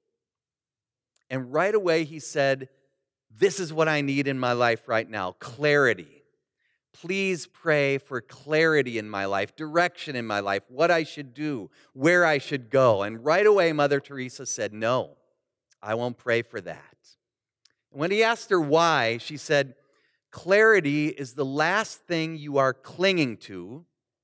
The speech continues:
and must let go of." And when Kavanaugh responded to her that she always seemed like she had clarity in her life,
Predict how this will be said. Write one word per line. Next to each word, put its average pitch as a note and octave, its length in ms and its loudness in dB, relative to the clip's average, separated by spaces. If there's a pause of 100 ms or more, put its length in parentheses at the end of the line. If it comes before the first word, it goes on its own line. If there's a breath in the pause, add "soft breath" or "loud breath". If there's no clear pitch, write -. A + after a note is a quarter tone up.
(720)
and C3 160 -4
must C3+ 280 -4
let B2 380 -4
go B2+ 300 0
of." D#2+ 160 -18 (1800)
And C#3 100 -10
when D3 160 -2
Kavanaugh F3 680 0
responded D#3 580 -4
to C3+ 100 0
her F#3 260 -4
that C3+ 220 -2
she G3 220 -12
always C#3+ 300 -2
seemed D3+ 320 -10
like B2 200 -2
she F#3 380 -14
had A2+ 440 -2 (300)
clarity C3+ 640 0
in A#2+ 140 -4 (100)
her F3+ 180 0
life, G#2 400 -4